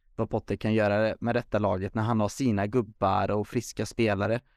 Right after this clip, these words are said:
För om denna matchen är någon slags indikation på åt vilket håll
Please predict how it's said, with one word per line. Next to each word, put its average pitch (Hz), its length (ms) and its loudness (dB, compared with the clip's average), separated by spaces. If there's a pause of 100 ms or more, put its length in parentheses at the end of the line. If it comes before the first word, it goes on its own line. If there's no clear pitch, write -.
(220)
För 113 460 2
om 117 180 0
denna 117 420 2
matchen 123 420 0
är 110 100 2
någon 107 180 2
slags - 280 -2
indikation 113 680 -2
på 110 220 2
åt 110 180 -2
vilket 107 220 -2
håll 101 340 0